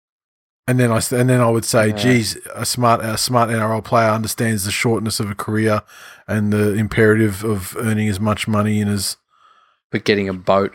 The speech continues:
Speaker 2: and a Suzuki.
Speaker 1: Yeah, that's, but that's like fifty thousand dollars worth of the, of, like, four hundred thousand dollars over. You know what I mean?
Speaker 2: Yeah.
Speaker 1: Like, there's, you know, there's, there is cash money in there to
Speaker 2: Who
Speaker 1: be
Speaker 2: else?
Speaker 1: had.
Speaker 2: Was Kidwell still playing?
Speaker 1: He's not worth it, the cash.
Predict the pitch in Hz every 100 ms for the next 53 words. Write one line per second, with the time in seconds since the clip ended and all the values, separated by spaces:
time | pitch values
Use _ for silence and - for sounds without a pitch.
0 | - 92 87 90 _ _ _ _ - _
1 | _ _ _ _ _ - 101 95 98 98
2 | 98 - _ _ _ _ _ _ _ _
3 | _ _ _ _ _ _ _ _ _ _
4 | - 135 127 139 - 120 123 117 - -
5 | 120 - 95 104 95 92 92 98 110 98
6 | 101 90 - 87 92 85 98 82 95 -
7 | - 101 107 104 101 90 87 101 98 98
8 | 95 95 95 90 95 98 98 101 98 98
9 | 95 107 104 107 104 113 110 90 117 127
10 | 123 - 123 110 - 110 120 110 107 104
11 | 104 196 113 107 92 95 - - 123 -
12 | 196 185 180 - 185 220 254 - _ _
13 | _ _ - 104 - - 82 87 98 -
14 | _ _ - - 95 -